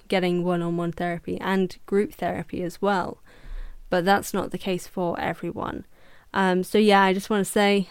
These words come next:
I love you guys all. I hope you're looking after yourselves. Stay hydrated. Get the right number of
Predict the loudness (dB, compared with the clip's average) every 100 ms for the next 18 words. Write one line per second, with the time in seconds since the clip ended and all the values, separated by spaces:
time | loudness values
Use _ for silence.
0 | -10 -2 2 4 4 4 4 4 4 6
1 | 2 -2 -6 -4 -2 0 0 -2 -2 -2
2 | -4 -2 2 2 2 -2 -2 0 2 2
3 | 0 2 0 0 0 0 0 -6 -20 -20
4 | -20 -20 -12 4 4 6 6 6 6 4
5 | 4 4 4 2